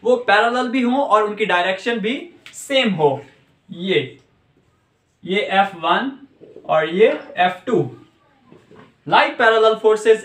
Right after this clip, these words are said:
ऐसी फेर-, forces होती हैं जो एक दूसरे के parallel होती हैं और उनकी direction भी same होती है। इसे हम like parallel forces कहते हैं। For example, हमारे पास like parallel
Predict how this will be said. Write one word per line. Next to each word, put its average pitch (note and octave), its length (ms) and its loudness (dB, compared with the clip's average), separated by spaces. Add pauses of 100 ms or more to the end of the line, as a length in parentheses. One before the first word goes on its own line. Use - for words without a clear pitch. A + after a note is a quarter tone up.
ऐसी A3+ 300 -4
फेर-, G#3+ 420 2
forces G#3 440 0
होती F3+ 280 -6
हैं G3 400 -8 (140)
जो A#3+ 200 2 (120)
एक A#3 240 4
दूसरे G#3 320 -2
के B3+ 180 0
parallel C4+ 600 0
होती F#3 340 -8
हैं G#3+ 200 -4
और F#3+ 280 -4
उनकी F#3+ 240 -8
direction E3 480 -2
भी A3 600 -10
same C#4+ 340 0
होती F#3 340 -2
है। G3+ 280 2
इसे A3+ 240 2
हम G#3 420 -8 (240)
like A3+ 520 0
parallel F#3 540 0 (160)
forces E3+ 460 -4
कहते F3+ 600 -6
हैं। C3+ 400 -6 (1080)
For G3+ 100 4
example, F#3 560 0
हमारे G3+ 320 0
पास G3 180 2
like G3+ 260 -2
parallel G3 320 -2